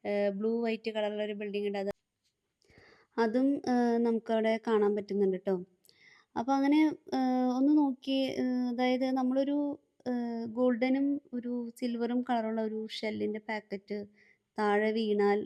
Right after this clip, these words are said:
ഉണ്ടാവുന്ന ഒരു കാഴ്ച, അല്ലെങ്കിൽ, ഏഹ്, ഒരു ചില്ലിൻ്റെ വലിയൊരു ചില്ല് താഴത്ത് വീണ്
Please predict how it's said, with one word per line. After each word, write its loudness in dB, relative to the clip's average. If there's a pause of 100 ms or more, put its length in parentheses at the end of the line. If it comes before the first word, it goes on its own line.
ഉണ്ടാവുന്ന 0
ഒരു -4
കാഴ്ച, -2 (180)
അല്ലെങ്കിൽ, 0 (640)
ഏഹ്, 2 (120)
ഒരു 0 (300)
ചില്ലിൻ്റെ 0
വലിയൊരു 0 (200)
ചില്ല് -2 (320)
താഴത്ത് -2
വീണ് -2